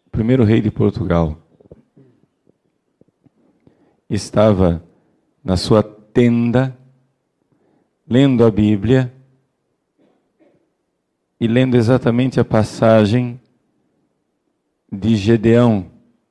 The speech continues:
Gedeão foi um, um sujeito,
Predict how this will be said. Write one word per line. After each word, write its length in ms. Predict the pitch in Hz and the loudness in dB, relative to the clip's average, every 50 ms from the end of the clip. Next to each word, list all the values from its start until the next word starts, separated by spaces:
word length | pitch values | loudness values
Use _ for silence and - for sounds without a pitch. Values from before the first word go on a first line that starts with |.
| _ _ _ _ _ _ _ _ _ _ _ _ _ _ _ _ | _ _ _ _ _ _ _ _ _ _ _ _ _ _ _ _
Gedeão 500 | 90 87 98 98 92 110 117 123 127 127 | -4 -2 0 2 2 2 2 2 2 0
foi 280 | 123 - - - 110 104 | -2 -4 -4 -2 -2 0
um, 340 | 104 98 92 90 92 87 - 95 92 _ _ _ _ _ _ _ _ _ _ _ _ _ _ _ _ _ _ _ _ _ _ _ _ _ _ _ _ _ _ _ _ _ _ _ _ _ _ _ _ _ _ _ _ _ _ | -2 -2 -4 -8 -10 -14 -16 -20 -20 _ _ _ _ _ _ _ _ _ _ _ _ _ _ _ _ _ _ _ _ _ _ _ _ _ _ _ _ _ _ _ _ _ _ _ _ _ _ _ _ _ _ _ _ _ _
um 140 | - 101 98 | -10 -10 -10
sujeito, 720 | 98 - - 120 101 101 120 117 120 117 - 165 127 117 | -8 -4 -4 -2 0 2 2 2 0 0 -4 -8 -8 -8